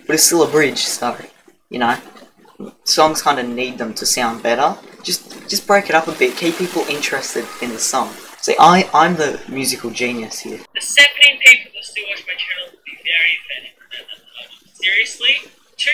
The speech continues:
Speaker 2: people that watch your channel will be like, "Ah, it's so true!"
Speaker 1: Okay, okay, okay, okay. Let's look at your latest video. Ten views. Hmm.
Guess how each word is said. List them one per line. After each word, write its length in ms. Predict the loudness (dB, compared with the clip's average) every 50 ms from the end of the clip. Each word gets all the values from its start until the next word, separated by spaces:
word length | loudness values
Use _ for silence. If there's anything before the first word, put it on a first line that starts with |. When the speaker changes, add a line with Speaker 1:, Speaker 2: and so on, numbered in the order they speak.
| 0 0
Speaker 2:
people 240 | -2 -4 -4 -10 -16
that 120 | -14 -10
watch 240 | -8 -6 -6 -6 -6
your 120 | -6 -6 -4
channel 380 | -4 -4 -4 -6 -8 -10 -20
will 40 | -20
be 60 | -20
like, 280 | -16 -12 -2 0 2 6 6
"Ah, 400 | 8 8 8 10 10 10 8 8 6
it's 100 | 2 -4
so 120 | 0 4 4 4 4 2
true!" 480 | -6 -6 -4 0 4 6 8 10 10 10
Speaker 1:
Okay, 240 | 10 10 10 10 12 12 10 10
okay, 340 | 10 10 10 8 8 8 8 6 6
okay, 400 | 6 8 8 10 10 10 6 2 -2 -2
okay. 260 | 2 4 6 6 6 4 0 -4 -12 -18 -20 -20 -20 -20 _ -8
Let's 180 | -6 -4 0 2
look 160 | 2 4 6
at 100 | 4 6
your 220 | 6 6 8 8 8
latest 380 | 10 10 8 8 6 2 2
video. 360 | 4 4 6 6 6 4 4 0 -4 -14 -18 -20 -20 -20 -20 _ _ _ _ _ _ _ _ _ _ 0
Ten 320 | 8 10 10 12 12 10 8
views. 460 | 8 8 8 8 6 6 2 -4 -8 -8 -8
Hmm. 220 | -6 -6 -6 -6